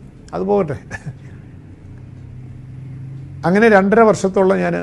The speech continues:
ആഭ്യന്തര സെക്രട്ടറി ആയിരിക്കുന്ന സമയത്ത് പിന്നെ എത്ര എത്ര ജീവിതങ്ങളെയാണ് നമുക്ക് കാണാൻ സാധിക്കുന്നത്. ഒരുപാട് ഓർമ്മകളുണ്ട്, ഞാനതൊന്നും കുറിച്ച് വച്ചിട്ടില്ല.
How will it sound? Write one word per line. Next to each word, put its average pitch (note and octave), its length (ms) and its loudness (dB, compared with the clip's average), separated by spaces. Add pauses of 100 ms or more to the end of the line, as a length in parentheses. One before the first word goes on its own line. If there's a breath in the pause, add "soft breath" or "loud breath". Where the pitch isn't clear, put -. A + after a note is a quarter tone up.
(160)
ആഭ്യന്തര E3 340 0 (100)
സെക്രട്ടറി D#3+ 440 -4
ആയിരിക്കുന്ന D3 460 -2
സമയത്ത് C3+ 380 -8 (2750)
പിന്നെ D3 420 2 (920)
എത്ര - 140 -6 (120)
എത്ര G#3+ 320 0 (140)
ജീവിതങ്ങളെയാണ് E3+ 800 0 (100)
നമുക്ക് C#3 340 -10
കാണാൻ C#3 320 -8
സാധിക്കുന്നത്. - 580 -20 (2250)
ഒരുപാട് G#3+ 480 4 (1600)
ഓർമ്മകളുണ്ട്, D#3+ 580 2
ഞാനതൊന്നും E3+ 400 -4
കുറിച്ച് E3+ 280 -2
വച്ചിട്ടില്ല. C#3 360 -6